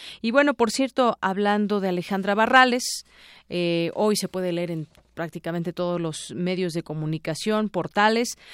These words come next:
sobre su departamento de casi un millón de dólares en Miami. La presidenta nacional del P R D, Alejandra Barrales, es propietaria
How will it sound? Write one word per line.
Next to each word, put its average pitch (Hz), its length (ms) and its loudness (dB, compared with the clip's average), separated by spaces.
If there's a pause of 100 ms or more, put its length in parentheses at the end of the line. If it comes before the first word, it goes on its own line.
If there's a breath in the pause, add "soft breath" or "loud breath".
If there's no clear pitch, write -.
(140)
sobre 254 400 4
su 233 180 -4
departamento 226 920 4
de 190 340 0
casi 208 260 0
un 202 60 2
millón 190 260 0
de 185 120 -2
dólares 185 520 -2
en 208 360 0
Miami. 214 640 2 (340 loud breath)
La 175 160 -2
presidenta 202 540 -2
nacional 185 600 -2
del 202 300 2
P 196 200 0
R 185 200 0
D, 185 100 -2
Alejandra 185 440 -2
Barrales, 196 440 0
es 202 120 -6
propietaria 208 840 -2